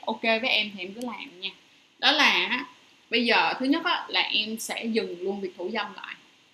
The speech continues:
Em sẽ dừng luôn việc thủ dâm lại. Cái này chỉ nói thật là em dừng luôn cả cái việc thủ dâm lại luôn. Sau đó rồi á, em chỉ quan hệ thôi, em chỉ quan hệ bình thường thôi. Rồi á, khi mà em, khi mà em muốn xuất tinh,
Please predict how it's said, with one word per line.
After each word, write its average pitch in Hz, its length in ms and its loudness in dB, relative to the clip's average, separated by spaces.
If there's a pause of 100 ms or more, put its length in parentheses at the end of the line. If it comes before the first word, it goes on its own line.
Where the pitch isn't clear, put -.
(540)
Em 240 220 0
sẽ 196 140 -2
dừng 190 380 -2
luôn 208 320 -6
việc 190 260 -8
thủ 226 220 -8
dâm 208 240 -6
lại. - 220 -10 (100)
Cái 226 80 -8
này 208 140 -6
chỉ 247 80 -8
nói 233 120 -6
thật - 100 -8
là 147 60 -6
em 196 140 -6
dừng 185 280 -4
luôn 208 320 -4
cả - 200 -4
cái 262 100 -4
việc 185 140 -8
thủ - 100 -8
dâm 208 240 -6
lại - 180 -4
luôn. 196 220 -6 (380)
Sau 254 340 4
đó 240 300 4
rồi 170 320 2
á, 233 200 2 (560)
em 240 220 6
chỉ 180 140 0
quan 233 220 6
hệ 180 200 0
thôi, 220 200 0 (160)
em 240 80 -2
chỉ 214 60 0
quan 240 240 4
hệ 170 140 -2
bình 185 180 -10
thường 180 340 -4
thôi. 208 180 -2 (500)
Rồi 208 320 6
á, 269 260 2
khi 277 240 4
mà 220 240 4 (220)
em, 240 420 2 (920)
khi 285 240 4
mà 214 80 4
em 247 300 4
muốn 285 260 2
xuất 381 200 -6
tinh, 247 340 -2